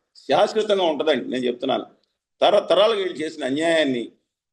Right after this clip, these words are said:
తాకట్టు పెట్టి భావి తరాలకు పదిహేను లక్షల మంది ఇండస్ట్రియలిస్టులు అయితే కోటి మందికి వాళ్ళ ఇంట్లో కూర్చుని కోటిన్నర మంది ఉపాధి పడతారు. అక్కడ కట్గోల్స్‌లోనూ హిందూపురం దగ్గర లేకపోతే, ఆ, కడపలో ఉన్న రా-, రాజంపేటలోనో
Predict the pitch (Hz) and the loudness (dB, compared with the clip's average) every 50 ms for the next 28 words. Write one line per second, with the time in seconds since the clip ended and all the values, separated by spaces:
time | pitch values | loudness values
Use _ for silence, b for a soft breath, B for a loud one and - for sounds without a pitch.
0 | _ _ - 113 135 135 170 160 123 143 135 104 98 113 123 156 180 170 170 165 | _ _ -2 0 0 0 0 -2 -2 -4 -4 -4 -2 0 0 2 2 2 2 2
1 | 160 165 160 139 - 135 131 135 135 127 120 117 - - 254 254 240 220 190 156 | 2 2 2 0 0 -2 -2 -2 -2 -2 -2 -4 -4 -6 -6 -4 -2 -2 -2 -2
2 | 143 147 185 - - 226 180 - - - 131 120 - 131 151 156 - - 135 143 | -4 -4 -8 -10 -10 -12 -12 -10 -8 -6 -6 -4 -4 -4 -6 -6 -6 -4 -2 -2
3 | 147 - 131 143 160 - 113 110 110 - 127 123 113 120 127 - 190 180 151 151 | -2 -2 -4 -6 -4 -6 -8 -8 -4 -2 -2 -2 -2 -4 -8 -8 -10 -10 -10 -14
4 | - - 147 127 139 139 - 135 127 123 123 127 - 156 127 - 135 135 135 135 | -20 -18 -12 -10 -10 -10 -10 -10 -12 -10 -10 -12 -12 -14 -8 -4 -4 -4 -4 -6
5 | - - - - - - - _ _ _ _ _ _ _ _ _ _ - - - | -10 -14 -14 -14 -12 -14 -14 _ _ _ _ _ _ _ _ _ _ -16 -12 -12
6 | 107 - - 120 110 120 143 156 151 139 - - 165 147 139 156 - 101 - - | -6 -2 -2 -2 0 2 2 2 2 2 -2 -6 -6 -6 -6 -6 -8 -10 -12 -12
7 | _ _ _ _ _ _ _ - 92 98 113 135 135 127 131 131 135 147 151 143 | _ _ _ _ _ _ _ -10 -6 -2 0 0 0 0 -2 -2 0 0 0 0
8 | - 156 175 170 147 113 - - _ _ _ _ _ 117 120 123 123 135 131 131 | 2 4 4 4 4 2 -2 -10 _ _ _ _ _ 0 0 2 2 2 2 2
9 | 120 104 - - - _ _ - 110 110 107 104 104 104 101 104 104 101 101 98 | 2 0 -2 -6 -16 _ _ -8 -4 -2 -2 0 0 -2 -4 -4 -4 -6 -6 -6
10 | 98 101 101 101 98 - 95 95 - - _ _ _ _ _ - 120 123 135 147 | -6 -8 -8 -10 -12 -14 -16 -18 -20 -20 _ _ _ _ _ -4 -2 0 0 2
11 | 156 160 156 151 151 147 143 139 135 131 120 117 110 104 95 90 95 107 110 107 | 2 4 4 4 4 2 2 0 2 2 2 0 0 -2 -2 -4 -4 -2 -2 -2
12 | 107 107 101 104 123 131 147 139 147 143 147 147 151 160 180 190 180 | -2 -2 -2 -4 -4 -6 -6 -6 -6 -8 -6 -6 -8 -6 -6 -6 -8